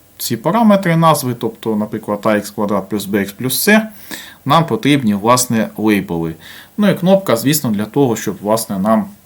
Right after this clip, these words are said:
можна було розв'язати. Ми сюди прив'язали обробник онклік, повісили. І у нас тут є обробник спеціальний, який, в принципі, розв'язує дискримінант. І також розв'язує, власне,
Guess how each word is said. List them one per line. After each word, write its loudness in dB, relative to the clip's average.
можна -2
було 0
розв'язати. 0
Ми 0
сюди -2
прив'язали -2
обробник -2
онклік, -2
повісили. 0
І 2
у 2
нас 2
тут -6
є 2
обробник 0
спеціальний, 0
який, 0
в -6
принципі, -2
розв'язує -2
дискримінант. 0
І 2
також -2
розв'язує, 0
власне, 0